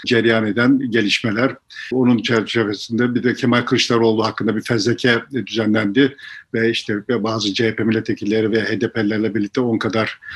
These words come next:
milletvekili hakkında bir fezleke var. Ahmet Altan'ın serbest bırakılması süreci var. covid on dokuzda dünyada üç milyonu aştı ölen kişi sayısı. Onunla ilgili bir değerlendirmede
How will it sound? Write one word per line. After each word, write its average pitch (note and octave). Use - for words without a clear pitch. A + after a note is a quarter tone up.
milletvekili A2
hakkında G#2
bir G#2
fezleke G#2+
var. C3
Ahmet B2
Altan'ın A#2
serbest A#2
bırakılması A2
süreci G#2+
var. B2
covid A#2+
on A#2
dokuzda A2+
dünyada A#2
üç E3+
milyonu A#2+
aştı A#2
ölen A#2
kişi -
sayısı. A#2+
Onunla A#2
ilgili A2+
bir A2
değerlendirmede A2